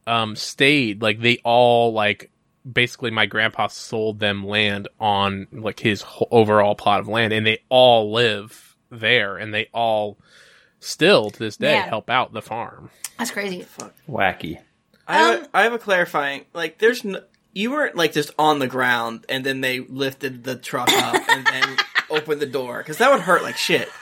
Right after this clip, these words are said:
Speaker 3: Did you, like,
Speaker 1: No.
Speaker 2: Corn falling on top of you?
Speaker 3: Yeah.
Speaker 1: I, I wanna say it was, like, not, like, loose corn. I wanna say it was, like, the, like, the whole cob.
Speaker 3: That would
Speaker 1: Uh,
Speaker 3: hurt
Speaker 1: but it was
Speaker 3: worse
Speaker 1: hard.
Speaker 3: to me.
Speaker 1: Um, n-, they had a, they were unloading it from another truck onto a truck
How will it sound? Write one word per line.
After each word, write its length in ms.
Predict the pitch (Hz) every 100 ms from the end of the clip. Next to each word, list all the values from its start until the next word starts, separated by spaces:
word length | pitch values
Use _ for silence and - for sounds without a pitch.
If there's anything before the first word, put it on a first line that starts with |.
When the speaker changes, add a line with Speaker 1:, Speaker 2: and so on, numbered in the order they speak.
| 135
Speaker 3:
Did 160 | 160
you, 100 | 180 180
like, 120 | 196
Speaker 1:
No. 160 | 254 220
Speaker 2:
Corn 140 | 185
falling 560 | 508 523 494 480 466 466
on 80 | 453
top 220 | 453 349 392
of 60 |
you? 260 | 453 453 523
Speaker 3:
Yeah. 240 | 370 - -
Speaker 1:
I, 260 | 208 185 202
I 20 |
wanna 240 | 226 269
say 260 | - 214 185
it 100 | 156
was, 200 | 151 139
like, 180 | 135 120
not, 300 | 135 139 135
like, 220 | 131 113
loose 260 | 113 117 -
corn. 240 | 123 107
I 60 | 107
wanna 140 | 139
say 160 | - 131
it 80 |
was, 240 | 110 110 101
like, 220 | 104 -
the, 160 | 104 101 120
like, 160 | 110
the 80 | 110
whole 140 | 120
cob. 480 | 110 - 95 95 95 -
Speaker 3:
That 180 | 175 208
would 120 | 233
Speaker 1:
Uh, 20 |
Speaker 3:
hurt 180 | 202 180
Speaker 1:
but 80 | 170
it 40 |
was 140 | 170 165
Speaker 3:
worse 80 | -
Speaker 1:
hard. 500 | 180 135 104 107 - _ -
Speaker 3:
to 100 | 143
me. 80 | 139
Speaker 1:
Um, 220 | 127 127 -
n-, 160 | 180 160
they 100 | 165
had 160 | 175 165
a, 100 | 156
they 140 | 156
were 140 | 156 160
unloading 540 | 160 143 135 147 139
it 140 | 131 -
from 160 | 120
another 340 | 110 120 127 117
truck 340 | - 104 -
onto 400 | 113 110 107 113
a 100 | 104 101
truck 480 | - 117 104 -